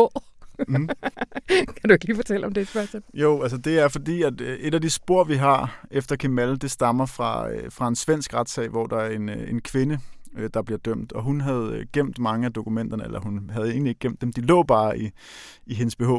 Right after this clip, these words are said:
Speaker 1: på et U S B-stik. Øh, og, og nogle af de dokumenter viste ligesom, at, at hun havde haft en meget omfattende korrespondance med Kemal omkring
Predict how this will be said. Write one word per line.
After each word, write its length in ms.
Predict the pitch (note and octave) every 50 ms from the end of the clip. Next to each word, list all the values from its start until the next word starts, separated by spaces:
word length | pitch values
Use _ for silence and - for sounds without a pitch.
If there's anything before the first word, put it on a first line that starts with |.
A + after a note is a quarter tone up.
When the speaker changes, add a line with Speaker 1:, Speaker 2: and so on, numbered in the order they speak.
| - -
Speaker 1:
på 120 | B2 A2+
et 60 | G#2+
U 120 | G#2+ A2 A2
S 80 | -
B-stik. 460 | - A#2 A#2 A#2 - - - - G#2 - _ _ _ - _ _ -
Øh, 240 | - - A2+ A2+ -
og, 220 | A2+ A2+ A2+ A2+ -
og 140 | A2 A#2+ A#2+
nogle 160 | B2+ C3+ D3
af 100 | C#3+ C3+
de 20 | B2
dokumenter 420 | C3+ B2+ B2 B2+ B2+ B2+ C3+ C3
viste 340 | A2+ A#2 C3 C#3 B2+ - C#3+
ligesom, 380 | A#2+ A2+ F#2+ - A2 G#2+ G#2 -
at, 160 | - G#2+ - - - - - - - - - - - - - -
at 140 | - A#2 A#2+
hun 220 | - C#3+ C#3+ C#3+
havde 380 | C3+ C#3 B2 A#2+ A2+ A2+ A2 G#2+
haft 280 | G#2 A#2 A#2 - -
en 100 | - B2
meget 220 | A#2 A2+ A2 A2+ -
omfattende 520 | - B2+ C#3 C3+ - C3+ B2 F2+ G2+ A2+
korrespondance 800 | - - A2 A2 - A2+ A2 - A#2 A#2+ B2+ C3 - - C3+ A2+ -
med 200 | - A#2 B2+ C3
Kemal 400 | B2+ - C#3 A#2+ A2 G#2 G#2 G#2 F#2 - -
omkring 500 | A#2 A2+ - - A#2+ A2 A#2 - -